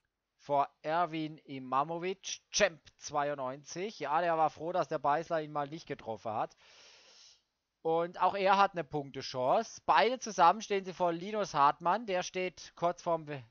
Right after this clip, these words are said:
Gang zu Renault. Renault möchte ihn auch gerne der S T M bei sich haben. Und hat ja auch schon ein Rennen gewonnen, der Linus Hartmann. Also der hat sich schon bewiesen dafür. Dann Jake Eberhofer.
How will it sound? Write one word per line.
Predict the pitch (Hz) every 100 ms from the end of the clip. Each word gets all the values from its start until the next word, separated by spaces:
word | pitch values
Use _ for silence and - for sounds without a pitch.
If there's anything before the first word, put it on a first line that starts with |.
| _
Gang | - 156 156 156
zu | 156
Renault. | 135 131 139 202
Renault | 185 160 160
möchte | 165 156 -
ihn | 156
auch | 143
gerne | 156 147
der | 143
S | 147 -
T | 135
M | 135 147 190
bei | 185 180
sich | 190 180
haben. | 170 175 240 302 _ _ - _
Und | 185 185
hat |
ja | 180
auch | 170
schon | 170 185
ein | 170
Rennen | 156 160 151
gewonnen, | 131 135 156
der | 160
Linus | 165 165 170 165
Hartmann. | 160 160 175 214 294 _ _ _ _ _
Also | 156 143 135
der | 139 135 135
hat | 160
sich | - 175
schon | 185 185
bewiesen | 175 147 175 196 131
dafür. | 117 104 - 117 139 180 _ _ _ _ _ _ _ _ -
Dann | 143 143 127
Jake | - 220 214
Eberhofer. | 165 175 175 175 175 196 254